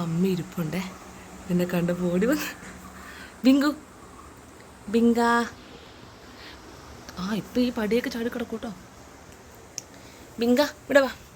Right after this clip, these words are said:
ഇവിടെ വന്നേ. ഇവര് വന്നേനി, ഇവര് വന്നേനി. ഇങ്ങ് വന്നേ, ഇങ്ങ് വന്നേ, ഇങ്ങ് വന്നേ, ഇങ്ങ് വന്നേ. കടി, ഇച്ചിരി കടിക്കിപ്പം. ഇത്തിരി കടി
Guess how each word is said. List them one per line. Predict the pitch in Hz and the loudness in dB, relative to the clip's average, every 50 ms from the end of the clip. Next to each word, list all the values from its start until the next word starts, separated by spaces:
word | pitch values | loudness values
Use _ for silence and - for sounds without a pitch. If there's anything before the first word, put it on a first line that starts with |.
| - - - | -20 -16 -6
ഇവിടെ | - 311 370 339 | 0 2 2 4
വന്നേ. | 302 269 262 - - - - - - - - - - - - - - - - - - - - - - - | 2 2 -2 -8 -16 -14 -14 -14 -12 -14 -16 -18 -18 -20 -18 -18 -20 -20 -20 -20 -20 -18 -18 -14 -6 -4
ഇവര് | 302 269 285 392 392 320 | -2 0 2 4 4 4
വന്നേനി, | 254 226 220 233 247 254 254 247 240 - - - - - - - - - 277 | 4 2 2 4 4 4 4 2 0 -4 -20 -20 -20 -18 -18 -14 -8 -4 -2
ഇവര് | 269 269 320 339 320 | -2 0 0 2 2
വന്നേനി. | 285 240 214 214 220 233 247 254 262 262 240 - - - - - - - - - - | 0 0 0 0 2 2 4 4 4 4 2 0 -6 -20 -20 -18 -16 -16 -12 -6 -2
ഇങ്ങ് | 262 262 262 | 0 2 2
വന്നേ, | 233 202 202 202 | 2 2 2 2
ഇങ്ങ് | 233 254 233 | 4 4 4
വന്നേ, | 214 202 196 | 2 2 2
ഇങ്ങ് | 214 240 247 | 4 4 4
വന്നേ, | 220 202 190 196 | 4 4 2 2
ഇങ്ങ് | 220 254 269 | 4 4 6
വന്നേ. | 240 214 202 - - - - | 6 4 2 -2 -8 -8 -8
കടി, | 190 165 170 - - - 202 | -6 -6 -8 -10 -12 -10 -6
ഇച്ചിരി | - - 294 - 185 | -2 -2 0 0 0
കടിക്കിപ്പം. | 175 165 160 - 233 - - - - - - - - - - - - - | -2 -2 -4 -4 -4 -4 -4 -6 -8 -14 -20 -20 -20 -20 -20 -20 -10 0
ഇത്തിരി | - 240 285 220 226 | 4 4 6 6 6
കടി | 233 220 254 | 6 6 8